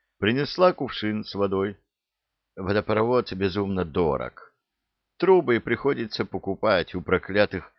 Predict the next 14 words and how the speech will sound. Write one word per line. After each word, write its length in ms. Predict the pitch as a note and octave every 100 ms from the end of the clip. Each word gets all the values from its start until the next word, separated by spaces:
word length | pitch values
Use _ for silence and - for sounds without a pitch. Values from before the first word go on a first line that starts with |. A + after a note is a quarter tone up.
| _ F2+
гринго. 720 | E2 G#2+ G2 D2+ C2+ D#2+ D#2+ _ _ _ _ -
Вот 260 | A2+ A#2
вам 280 | G#2+ A2+ F2+
тазик 460 | D#3+ C#3+ E2 D#2+ - F2+
для 180 | F#2+
умывания. 680 | G2 G2 E2+ D#2+ E2 E2+ F#2+ _ _ _ _ _ _ -
Ничего, 640 | D3 - B2 F#2 F2+ G2 -
так 220 | A#2+ A#2+
мылись 360 | B2 A#2 A2
наши 300 | G#2 A2 -
родители 520 | G#2 A2+ B2+ C3+ F#2 F2+
и 80 |
жили 200 | F2 A#2
неплохо. 640 | G2+ F2 E2 E2+ - G#2